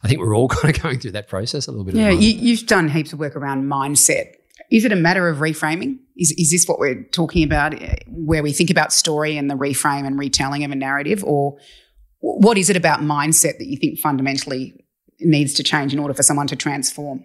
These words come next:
Speaker 1: Yeah, it's a, it's a great question. Um, there's no such thing.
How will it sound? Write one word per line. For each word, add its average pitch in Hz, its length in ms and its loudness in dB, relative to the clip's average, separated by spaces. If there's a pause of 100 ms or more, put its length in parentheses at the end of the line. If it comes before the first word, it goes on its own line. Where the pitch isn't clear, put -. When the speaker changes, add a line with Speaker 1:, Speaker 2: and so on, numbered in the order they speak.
Speaker 1:
Yeah, 160 460 6
it's 135 160 -4
a, 131 100 -4
it's 135 120 0
a - 20 -2
great 180 200 0
question. 156 380 -2
Um, 139 420 -2 (340)
there's 151 200 0
no 156 220 0
such - 320 -2
thing. 113 460 -2